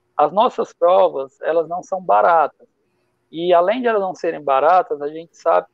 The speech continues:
que o número de participantes é pequeno, né? Se você for pensar assim, "Puxa, eu vou fazer um, uma corrida no Rio de Janeiro com quarenta mil pessoas."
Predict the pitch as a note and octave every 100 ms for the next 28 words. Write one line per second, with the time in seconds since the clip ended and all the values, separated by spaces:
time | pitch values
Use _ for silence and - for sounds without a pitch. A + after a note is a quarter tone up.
0 | - F#3 E3+ E3+ G#3+ G3+ D#3+ E3 C#3+ _
1 | B3+ - F3+ G3 - - - - G3+ F#3
2 | D#3 - _ _ _ - E3+ F#3+ F#3 -
3 | A#3 B3+ A3+ - G3+ - F3+ - D3 -
4 | A#2+ - D#3 D#3+ F3 D#3+ F#3 F#3+ F#3 F3+
5 | - E3 - C#3+ F3+ G#3 G3 F3 E3 C3+
6 | G3+ F3+ E3 D#3 E3 G#3 G3+ _ F3+ -
7 | F3+ E3 G#3+ G#3 G3+ G3+ G3 - - C3
8 | -